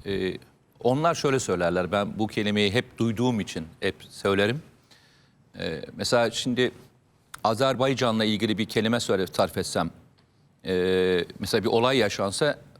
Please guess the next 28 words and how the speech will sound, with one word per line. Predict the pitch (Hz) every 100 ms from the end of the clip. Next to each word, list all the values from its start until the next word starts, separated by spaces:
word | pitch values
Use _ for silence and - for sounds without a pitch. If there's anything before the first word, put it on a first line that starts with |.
| _ _
herkes | 139 151 151 135
oraya | 131 107
doğru | 95
dönüyor, | 87 85 101
değil | 147
mi? | 90 - _ _ _ _ _ _ _ _
Herkes | - 113 123
oraya | 131 107
dönüyor, | 85 85
değil | 139
mi? | - - _ _ _ _ _
Diyoruz | 135 151
ki | 196
kardeşimiz | - 120 117 - 120 85
diyoruz, | 82 78
değil | 151
mi? | - - - _ _ _ _ _ _ _ _ _ _ - -
Bunlar | 117 175 175
da | 147 - - - _ _ _ _ _ _ _ - - -
kültürümüzün, | - 143 135 170 180 180 175 -
ana | 117 151
kültürümüzün | 175 156 123 143 147 135 151 -
ögesidir | 127 135 - 151 110 -
Kerkük. | - 92 - - - _ _ _ _ - -
Ana | - - 220
kültürümüzün | - 170 151 170 156 135 -
ögesidir | 127 131 - 143
ya. | 92